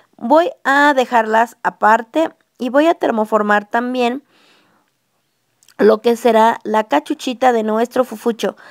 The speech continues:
Si tú no vas a ponerle cachucha, bueno, te saltas ese paso y sigues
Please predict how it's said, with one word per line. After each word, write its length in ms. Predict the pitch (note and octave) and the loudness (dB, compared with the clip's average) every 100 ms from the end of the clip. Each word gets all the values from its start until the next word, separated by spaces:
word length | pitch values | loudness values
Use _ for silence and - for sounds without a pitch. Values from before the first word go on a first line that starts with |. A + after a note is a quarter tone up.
| - - _ | -20 -20 _
Si 320 | - - C4 | -20 -4 -4
tú 220 | A#3 D#4+ F4+ | 0 2 4
no 200 | F#4 C#4+ | 2 2
vas 380 | C#4 C#4+ - - | 2 2 -4 -2
a 180 | A3+ | -2
ponerle 400 | A3+ G#3+ G#3+ B3 | 0 -4 -4 -4
cachucha, 600 | B3 C#4 - C#4+ D4+ - G#3+ | -4 -6 -4 -4 0 0 2
bueno, 320 | G#3+ G#3 G3+ - | -2 0 -6 -10
te 120 | F#3+ | -10
saltas 500 | - G3+ G#3 C4 - | -2 -2 0 -8 -6
ese 220 | C#4 D4 | -6 -6
paso 500 | D4 C#4 C4+ - D#4 | 0 0 0 0 -2
y 120 | - A3+ | -2 -12
sigues 560 | - A3+ A3 C#4+ - | -10 -10 -4 -4 -4